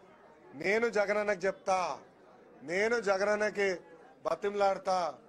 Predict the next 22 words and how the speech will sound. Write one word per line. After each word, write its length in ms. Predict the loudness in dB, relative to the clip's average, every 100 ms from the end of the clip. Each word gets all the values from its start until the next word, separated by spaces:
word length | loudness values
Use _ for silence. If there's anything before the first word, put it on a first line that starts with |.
| -20 -14
నేను 340 | -4 0 0 2
జగనన్న 420 | 2 2 2 0
కాలు 360 | 0 0 2
పట్టుకుంటా, 720 | 0 -2 -4 -2 0 2 -2 -8 -20 -20 -8
నేను 300 | -2 0 2
జగనన్న 460 | 2 2 2 2
జుట్టు 260 | 0 -4 -2
పట్టుకుంటా, 680 | -2 -2 -4 0 2 2 -2 -10 -20 -18 -4
అమరావతి 560 | -2 2 2 2 0
ఇక్కడనే 500 | -6 -4 -4 0 2
రాజధానిగా 640 | 4 2 0 -2 -2 -2 -4
ఉంటుంది, 800 | -4 -8 -12 -10 -8 -8 -8 -12 -20 -20 -20 -8
రాజధాని 580 | 0 0 0 0 0 2
ఎక్కడ 320 | -2 0 -2
పోదని" 560 | -2 -4 -6 -4 -8 -10
చెప్పిన 260 | -14 -14
వ్యక్తి 260 | -14 -16 -20 -20 -20 _ -20 _ -20 -20 -20 -20 -20 -20 -20 -14
ఈరోజు 600 | -6 -2 0 0 -2 -4 -8 -20 -20 -20 -20 -20
సిగ్గు 480 | -14 -12 -10 0 2
లేకుండా, 680 | 2 -2 -4 0 0 -2 -8 -20 -20 -20 -20 -20 -20 -20 -20 -20 -18 -10
మళ్ళీ 240 | -2 0
చెప్తున్నా, 380 | 0 -2 -2